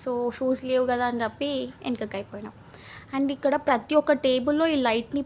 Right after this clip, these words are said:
పెట్టారు, ఎంత బాగుంది కదా. అసలు just ఇట్లా టచ్ చేస్తే చాలు, కలర్ మారుతూనే ఉంది. నేను మా భాష అన్న వాళ్ళ బాబు ఇద్దరం ఆడుకుంటున్నాం మేము. So వీడియోలో కూడా బాగా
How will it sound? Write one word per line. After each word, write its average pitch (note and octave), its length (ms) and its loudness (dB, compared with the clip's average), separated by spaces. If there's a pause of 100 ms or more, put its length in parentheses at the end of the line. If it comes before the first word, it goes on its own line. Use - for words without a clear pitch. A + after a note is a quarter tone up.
పెట్టారు, A#3+ 400 0 (100)
ఎంత A3+ 200 -4 (180)
బాగుంది A#3+ 360 0
కదా. A3+ 160 -2
అసలు C4 200 -2
just C4+ 160 -6
ఇట్లా C4+ 220 -4
టచ్ B3 220 -4
చేస్తే C#4+ 280 2
చాలు, A3 280 0
కలర్ A#3+ 300 0
మారుతూనే A#3+ 500 -2
ఉంది. A3 200 -4 (680)
నేను D4 300 2 (120)
మా C#4 60 4 (140)
భాష A3 180 2 (140)
అన్న B3+ 240 -4
వాళ్ళ A#3+ 120 -2 (140)
బాబు G3+ 300 -2
ఇద్దరం C#4 400 4
ఆడుకుంటున్నాం A#3+ 760 2
మేము. A3+ 200 -2 (420)
So C4+ 60 8 (120)
వీడియోలో B3+ 420 6
కూడా C4+ 140 8 (100)
బాగా A3 220 6